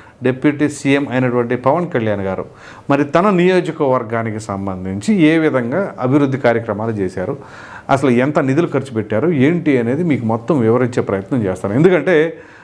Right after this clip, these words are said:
పవన్ కళ్యాణ్ గారు ఒక కమిట్మెంట్ ఉన్న నాయకుడు అని చెప్పేసి ప్రజలు చాలా బలంగా నమ్మారు మొన్న ఎన్నికల్లో. So మరి మొట్టమొదటిసారి ఎమ్మెల్యే, అది కూడా పిఠాపురం నియోజకవర్గానికి ప్రాతినిధ్యం వహించడం అంటే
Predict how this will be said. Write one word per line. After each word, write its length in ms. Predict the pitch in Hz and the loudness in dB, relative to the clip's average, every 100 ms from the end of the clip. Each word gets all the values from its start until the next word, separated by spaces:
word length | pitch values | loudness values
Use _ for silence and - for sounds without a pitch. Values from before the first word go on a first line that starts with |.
| - - | -14 2
పవన్ 260 | 170 240 247 | 4 4 4
కళ్యాణ్ 380 | 240 220 214 | 4 4 4
గారు 260 | 190 190 196 | 2 2 4
ఒక 320 | 196 160 156 | 2 0 0
కమిట్మెంట్ 600 | 175 208 208 185 214 190 | 0 0 -2 -2 0 0
ఉన్న 240 | 185 185 180 | 0 0 2
నాయకుడు 840 | 156 160 180 170 175 170 139 - | 2 2 2 0 2 2 2 0
అని 260 | 135 170 170 | -2 -2 -2
చెప్పేసి 640 | 156 160 156 185 147 151 | -2 0 0 2 2 2
ప్రజలు 420 | 135 143 143 175 139 | 2 0 2 2 2
చాలా 100 | 147 135 | 0 0
బలంగా 340 | 139 151 143 | 0 -2 -2
నమ్మారు 360 | 127 123 120 120 - | 0 0 0 -2 -4
మొన్న 240 | 135 131 | -2 0
ఎన్నికల్లో. 460 | 135 131 131 110 90 - - - - - - - - - | 0 -2 -2 -4 -6 -10 -20 -20 -20 -20 -20 -20 -20 2
So 340 | 202 180 190 180 | 8 10 8 6
మరి 500 | 185 190 190 190 170 | 4 6 6 4 2
మొట్టమొదటిసారి 800 | 175 175 202 202 185 175 190 175 | -2 0 0 0 0 2 2 2
ఎమ్మెల్యే, 600 | 165 170 170 175 170 170 - - _ - | 0 0 2 4 2 0 -12 -20 _ 0
అది 160 | 135 | 2
కూడా 220 | 160 170 165 | 2 0 0
పిఠాపురం 540 | 127 147 165 151 156 | -2 -2 -2 0 -2
నియోజకవర్గానికి 760 | 151 156 151 156 143 143 151 135 | 0 2 0 0 0 0 -2 0
ప్రాతినిధ్యం 460 | 139 139 147 143 | -2 0 -4 -4
వహించడం 360 | 127 139 139 131 | -2 -2 -2 -2
అంటే 580 | 127 190 170 135 139 | 0 2 2 2 -4